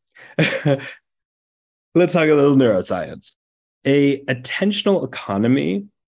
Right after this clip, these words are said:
was developed, the, the theory of it was developed in the early, late eighties, and not by neuroscientists. So they were economists, and they were brilliant. They're like, "Oh,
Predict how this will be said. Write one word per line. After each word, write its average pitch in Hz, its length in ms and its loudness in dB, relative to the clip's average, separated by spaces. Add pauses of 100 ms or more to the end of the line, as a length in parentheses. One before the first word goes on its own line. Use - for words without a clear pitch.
(300)
was 127 220 2
developed, 127 680 0
the, 127 240 0
the 127 140 -2
theory 160 340 0
of 120 120 2
it 104 60 -2
was 101 140 -6
developed 95 320 -6
in 92 140 -4
the 90 180 -4
early, 92 500 -6
late 120 280 0
eighties, 90 380 -2 (920)
and 117 480 2 (400)
not 135 260 0
by 151 120 -4
neuroscientists. 123 960 -4 (180)
So 131 220 2
they 123 400 0
were 120 260 4
economists, 117 720 -6
and 113 140 2
they 113 60 4
were 107 200 0 (120)
brilliant. 113 340 2
They're 101 140 2
like, 101 260 0
"Oh, 135 340 0